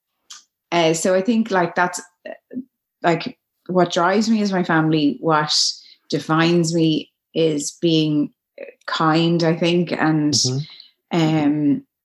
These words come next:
Speaker 1: I used to want to be famous. That, that's what drove me originally.
Speaker 2: Mm-hmm.
Speaker 1: Um, and that's why I got into R T E, was because I thought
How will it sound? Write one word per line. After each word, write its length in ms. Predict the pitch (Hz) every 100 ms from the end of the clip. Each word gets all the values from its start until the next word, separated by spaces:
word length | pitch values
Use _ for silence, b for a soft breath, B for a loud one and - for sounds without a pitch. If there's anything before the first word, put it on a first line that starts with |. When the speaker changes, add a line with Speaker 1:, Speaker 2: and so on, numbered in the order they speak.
| _ _ _ _ _ - - -
Speaker 1:
I 80 | 190
used 520 | 185 180 208 220 -
to 140 | - 196
want 320 | 160 156 160
to 80 | -
be 180 | - 143
famous. 380 | 147 131 123 -
That, 220 | 151 - -
that's 240 | 156 160 -
what 100 | 160
drove 340 | 165 151 156
me 140 | 165
originally. 640 | 156 151 147 156 151 156 160 b b -
Speaker 2:
Mm-hmm. 140 | 139
Speaker 1:
Um, 600 | 180 208 160 147 147 143
and 140 | 143 156
that's 360 | 151 - - -
why 220 | 160 151
I 40 | 151
got 180 | 147
into 420 | 147 160 160 160 139
R 100 | 139
T 160 | -
E, 360 | 139 139 131 -
was 280 | - 151 143
because 360 | 160 156 160 131
I 120 | 143
thought 440 | - 151 147 143